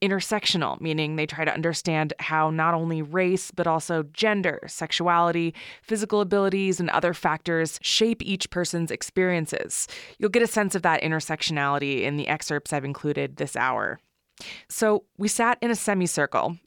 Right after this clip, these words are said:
and Miles talked us through the history of whiteness in America. The first way that whiteness asserted its power here, they said, was through biology. Settlers brought smallpox,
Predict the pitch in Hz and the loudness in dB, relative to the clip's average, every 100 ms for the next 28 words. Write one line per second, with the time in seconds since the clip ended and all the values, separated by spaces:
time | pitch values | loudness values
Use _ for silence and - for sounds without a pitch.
0 | 175 180 180 196 190 185 - 208 208 214 | -2 2 4 4 2 -2 0 0 2 0
1 | - - 165 160 156 165 180 - 190 185 | -2 -2 0 0 -2 -2 -4 -4 -2 2
2 | 175 165 151 151 151 151 151 - 143 135 | 2 2 0 0 0 0 -4 -4 -6 -4
3 | 131 131 - - - _ - - - - | -2 -2 -2 -4 -6 _ -18 -16 -16 -18
4 | - - - - 196 247 269 - 214 208 | -20 -20 -8 -4 -2 0 0 0 2 4
5 | 196 185 156 165 - 160 165 - - 160 | 4 2 2 0 0 0 0 -2 -4 -4
6 | - 170 165 165 151 - - 170 170 165 | 0 2 2 2 -2 -4 -2 2 4 2
7 | 156 139 101 - - - 123 165 - 165 | 0 -2 -2 -6 -8 -6 -8 -8 -6 -6
8 | - 156 151 143 160 165 196 208 190 - | -4 -2 -2 0 0 4 4 4 0 -2
9 | - - _ _ - _ _ - - 190 | -8 -10 _ _ -20 _ _ -8 -2 0
10 | 190 208 214 - - 175 165 - - - | 4 4 2 0 -6 0 0 0 -2 0
11 | 180 190 156 - - - | 2 2 0 0 -2 -6